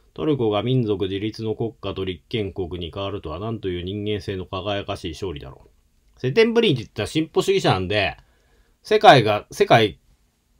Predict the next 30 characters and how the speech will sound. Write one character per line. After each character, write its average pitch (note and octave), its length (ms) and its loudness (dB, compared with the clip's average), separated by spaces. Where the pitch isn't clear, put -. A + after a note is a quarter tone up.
が G2+ 120 -2
全 D3+ 200 0
部 - 100 0
共 D3+ 200 4
和 D#3+ 160 10
制 E3 200 2
に D3+ 60 4
な D3+ 120 4
る C3+ 80 -4
と。 - 220 -12
世 F3+ 140 -6
界 C#3 200 4
統 C#3+ 180 4
一 C#3+ 140 -2
政 D3 240 2
府 A#2 100 -4
で F2+ 120 -4
共 A#2+ 160 -2
和 C3 100 2
制 C3+ 160 2
に C3 120 0
な B2+ 120 0
れ G#2+ 100 0
ば F2 120 -4
い F#2 100 -4
い - 40 -14
っ - 40 -20
て - 140 -8
い F#2 180 -2
う、 C#2+ 120 -10